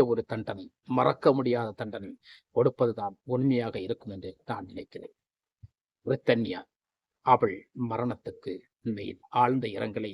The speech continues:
தெரிவிப்பதை தவிர வேறு எந்த ஒரு வழியுமே இல்லை.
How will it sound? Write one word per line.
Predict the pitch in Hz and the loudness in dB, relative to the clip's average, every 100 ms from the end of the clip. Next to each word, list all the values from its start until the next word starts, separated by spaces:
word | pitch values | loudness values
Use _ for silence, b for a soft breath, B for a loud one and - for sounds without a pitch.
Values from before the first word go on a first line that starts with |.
| 90 | -8
தெரிவிப்பதை | 117 113 123 - 120 123 | -6 -2 -2 -2 -4 -4
தவிர | - 110 120 110 _ _ _ | -6 -8 -10 -12 _ _ _
வேறு | 110 104 101 | -8 -6 -8
எந்த | 110 113 123 | -6 0 0
ஒரு | 107 - | -2 -10
வழியுமே | - - - | -14 -16 -18
இல்லை. | - - | -20 -20